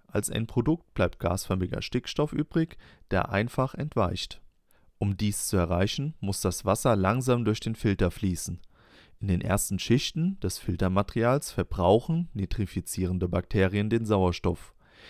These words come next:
Im Zuge der Nitrifikation stellen sie Nitrat her,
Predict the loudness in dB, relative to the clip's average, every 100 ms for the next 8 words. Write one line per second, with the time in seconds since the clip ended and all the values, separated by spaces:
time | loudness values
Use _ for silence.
0 | -14 -8 -6 0 4 4 6 6 4 2
1 | 0 0 0 -2 -2 -2 -2 -4 2 4
2 | 4 0 -4 -12 _ -6 0 2 2 -2
3 | -2 -2 0 0 0 -2 -4 -8